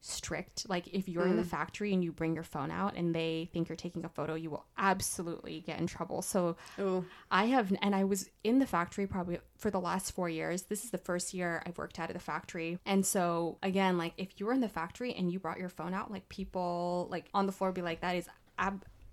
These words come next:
Speaker 1: unacceptable. You cannot bring your phone out. You cannot take photos. You
Speaker 2: Ah.
Speaker 1: can't do stories." Or anything like that. And so, again, like, I can't create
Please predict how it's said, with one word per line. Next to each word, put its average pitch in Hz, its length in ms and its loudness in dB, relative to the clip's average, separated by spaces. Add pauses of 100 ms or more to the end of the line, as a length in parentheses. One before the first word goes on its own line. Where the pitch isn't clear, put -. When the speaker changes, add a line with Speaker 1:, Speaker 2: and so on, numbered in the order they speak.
(260)
Speaker 1:
unacceptable. 180 680 2
You 180 100 -4
cannot 190 520 4
bring 214 180 0
your 202 100 0
phone 180 240 6
out. 175 140 4
You - 140 -16
cannot 175 280 -2
take 294 140 4 (120)
photos. 311 380 8
You 311 60 4
Speaker 2:
Ah. - 60 -10
Speaker 1:
can't 202 200 0
do 220 100 -2
stories." 180 440 0 (520)
Or - 120 2
anything 220 400 4
like 185 220 2
that. 175 180 2
And 196 120 4
so, 180 460 2
again, 190 320 4
like, 165 200 -4 (100)
I 175 200 -4
can't - 440 -6
create 170 480 -4